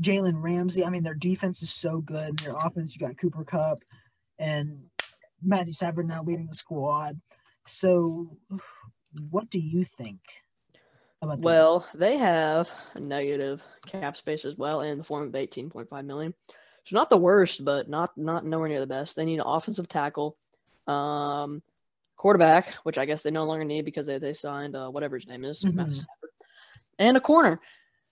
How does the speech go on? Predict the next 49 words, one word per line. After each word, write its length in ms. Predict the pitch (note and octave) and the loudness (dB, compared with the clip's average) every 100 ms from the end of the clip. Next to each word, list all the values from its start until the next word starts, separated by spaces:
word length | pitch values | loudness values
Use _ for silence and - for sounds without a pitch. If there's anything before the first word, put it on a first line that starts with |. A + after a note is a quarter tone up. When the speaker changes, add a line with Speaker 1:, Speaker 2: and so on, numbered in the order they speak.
| _ - | _ 4
Speaker 2:
I 160 | A3 C4+ | 8 8
do 180 | C4+ D4+ | 8 8
agree 200 | A3+ A#3+ | 8 8
with 80 | - | 6
the 40 | |
corner 320 | - F#3+ A3 | 2 4 6
because 360 | G#3+ G3 E3+ E3 | 4 4 4 4
they 100 | F3 | 4
have 160 | G#3+ E3+ | 4 4
Jalen 300 | F3 F3 D#3+ | 2 2 0
Ramsey, 300 | E3 F#3 F#3 | -2 0 -2
but 120 | D#3 | 0
that's 180 | D#3+ E3 | 0 2
about 220 | D3+ C#3+ | 0 2
it. 200 | E3 - _ _ _ _ - A3+ _ F3+ | 0 -2 _ _ _ _ -20 -20 _ -6
Speaker 1:
That 140 | D#3+ | -6
is 140 | E3+ | -6
true. 220 | - - F3 | -10 2 6
Speaker 2:
So 420 | E3+ E3 D#3+ D3+ - | 8 6 4 2 0
Speaker 1:
They 80 | F3 | 2
Speaker 2:
they, 60 | |
Speaker 1:
need 0 | |
another 40 | F3 | 2
one 100 | D#3 | 2
on 60 | |
Speaker 2:
they 80 | E3+ | 0
Speaker 1:
the 60 | E3+ | 2
Speaker 2:
need 120 | F#3 | 2
Speaker 1:
other 80 | F3+ | 2
Speaker 2:
another 220 | E3+ D#3 C3 | 0 0 0
Speaker 1:
side. 60 | |
Speaker 2:
guy. 320 | C3+ A#2+ C3+ - _ _ - | -2 -2 -6 -12 _ _ -8
They 100 | D#3+ | -6
need 140 | D#3+ | -6
another 280 | D3+ B2+ G2+ | -8 -10 -10
guy. 260 | - A#1 - _ _ _ _ _ _ | -10 -12 -14 _ _ _ _ _ _
Speaker 1:
I 80 | C#3 | -10
agree. 300 | B2+ C3 C#3 _ _ _ _ - | -10 -10 -12 _ _ _ _ -12
Speaker 2:
For 80 | |
Speaker 1:
I 20 | D#3 | -4
feel 120 | F#3 | 0
Speaker 2:
sure. 100 | B3 | 2
Speaker 1:
like 140 | D4 C4 | 2 0
if 80 | F#3 | 2
those 160 | F#3 | 2
holes 260 | - F3+ F#3 | 2 0 2
can 80 | F3+ | 0
be 100 | D3+ | 0
spot, 400 | - - D#3 | -4 -2 -2